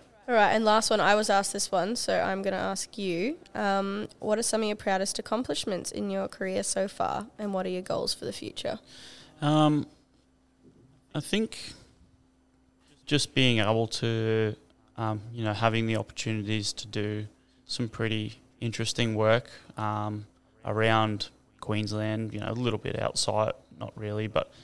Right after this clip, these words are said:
Speaker 2: um, around Queensland, um, doing some pretty cool work. Um,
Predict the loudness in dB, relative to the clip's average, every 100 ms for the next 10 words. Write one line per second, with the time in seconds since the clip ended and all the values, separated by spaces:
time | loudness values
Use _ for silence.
0 | -20 _ _ -2 0 2 2 4 6 4
1 | 2 0 0 2 4 4 2 -6 -16 -8
2 | -2 0 0 -2 -4 0 2 2 0 -2
3 | -4 -8 _ _ _ _ -2 -2 2 2
4 | 4 4 4 4 0 -18 -20 -10 -4 -2
5 | 0 2 0 -2